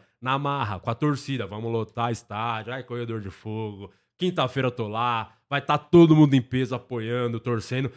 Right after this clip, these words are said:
Vamos ganhar na marra os jogos na Vila e só salvar o ano não cair. E depois que isso acontecer, eu vou pedir um favor pra vocês. Mano,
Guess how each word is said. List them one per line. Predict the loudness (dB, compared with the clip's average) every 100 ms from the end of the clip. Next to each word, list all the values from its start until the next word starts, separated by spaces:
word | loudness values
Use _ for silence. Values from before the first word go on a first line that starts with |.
| -16 _
Vamos | 4 6 8
ganhar | 8 8 8
na | 10 10
marra | 10 10 8
os | 6 4
jogos | 4 4 2
na | 0
Vila | 2 0 -2 -2 -8 _ _
e | -10
só | -4 4 6 6 2 _ _
salvar | 4 4 6 4
o | 4
ano | 2 0
não | -2
cair. | -2 -4 -6 -8 -16 _ _ -14
E |
depois | -4 -4 0 0 0
que | -2
isso | -4
acontecer, | -2 -2 -2 -2 -2 -2
eu | -6
vou | -6
pedir | -4 -6
um |
favor | -6 -6 -4 -4
pra | -2
vocês. | -4 -4 -6 -8 -8 _ _
Mano, | -6 -6 -6